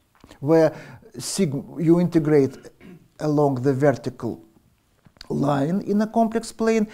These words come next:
and sigma is larger one, large, say, greater than zero. And then to get asymptotics of this determinant when lambda goes to minus infinity is very simple. You shift the contour of integration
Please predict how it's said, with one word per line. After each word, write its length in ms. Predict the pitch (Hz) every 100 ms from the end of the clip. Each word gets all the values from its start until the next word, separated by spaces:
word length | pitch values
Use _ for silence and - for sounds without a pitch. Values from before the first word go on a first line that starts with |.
| -
and 160 | - 214
sigma 360 | - 269 208 214
is 280 | 202 - - -
larger 400 | - 190 175 143
one, 260 | 120 98 73 - - - - _ _ _ _ _
large, 420 | 175 156 104 -
say, 220 | - 156 - -
greater 280 | 160 175 139
than 180 | 127 127
zero. 600 | 110 113 98 82 117 120 _ _ _ _ _ _ _ _ _ _
And 180 | 170 170
then 180 | 220 208 - - - 123 - -
to 80 |
get 260 | 190 202 208
asymptotics 840 | 180 - 190 - 160 - - - 143
of 140 | 135
this 160 | 143 127
determinant 580 | 139 156 147 131 123
when 240 | 135 151 147
lambda 300 | 160 143 156
goes 420 | 165 170 160 - - - _
to 80 | 190
minus 360 | 208 202 196
infinity 460 | 208 - 262 233 208
is 80 | 196
very 240 | 220 226
simple. 380 | 214 196 151 151 -
You 200 | 165 226
shift 500 | - - 185 - - -
the 140 | 143
contour 460 | 147 165 120 113 120
of 240 | 117 - _ _ _
integration 760 | 147 147 175 277 294 - 214